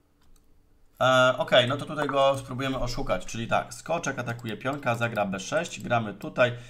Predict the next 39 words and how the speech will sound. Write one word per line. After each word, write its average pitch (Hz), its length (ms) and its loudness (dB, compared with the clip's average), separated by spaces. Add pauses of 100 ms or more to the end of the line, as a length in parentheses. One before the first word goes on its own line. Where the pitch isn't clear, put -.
(220)
może 120 320 0
król 110 340 -8
tu 123 180 -6
i 117 60 -4
tu 120 140 -8
grozi 107 280 -8
szach, 110 240 -4
wzięcie 104 280 -10
pionka, 104 340 -6
tylko 98 180 -12
na 104 100 -6
końcu 117 360 -10
tu 120 180 -10
mi 101 160 -6
wisi 92 240 -10
pionek, 110 240 -8
więc 101 200 -12
co, 87 100 -14
znowu 107 240 -10
będę 151 200 -10
musiał 156 300 -10
takie - 240 -12
rogi 143 240 -6
postawić? 131 580 -10 (1160)
Hmm, 107 240 -10 (200)
obrona 127 340 -4
rogacza. 120 520 -2 (2500)
No 131 160 2
dobra, 113 380 4
tak, 135 540 4
damy 131 280 0
szacha, 120 540 0
bo 135 80 -8
skoczek 123 340 -12
się 123 160 -6
w 120 60 -8
centrum 127 420 -4
zachowuje 117 560 -4
dobrze. 104 840 0